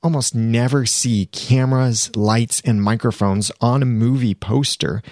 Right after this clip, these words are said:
even though all of those elements are used in the making of the movie. They're usually not on the movie poster unless the movie is actually about making movies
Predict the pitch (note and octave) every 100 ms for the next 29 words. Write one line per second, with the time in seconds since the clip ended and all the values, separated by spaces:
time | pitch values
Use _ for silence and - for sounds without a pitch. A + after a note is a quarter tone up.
0 | - F3+ F#3 D#3 - A#2+ D3 B2 A2+ G2
1 | - A2+ A2+ G2+ - G2+ F#2 G#2 A#2+ G2+
2 | F#2+ - G#2 F#2+ F#2 G#2 C#3+ B2 G#2+ F2
3 | F2+ E2+ D#2+ G2 - - - - F3+ G#3+
4 | G#3+ G3 G3 - - B2+ D3 C#3+ A2 A2+
5 | A#2+ B2 G#2+ G#2 - C#3+ D#3+ - F#2 F#2+
6 | - - _ - B2 C#3 C#3 C3 A2+ A#2
7 | C#3 A#2+ A2+ - C3 A2 - G#2+ A#2 -
8 | C3 B2 A#2+ B2 A#2 E3 D3+ D3+ - _
9 | _ _ _ _ - G2+ G2+ G2 G2+ F#2
10 | F2+ E2 F2+ F2+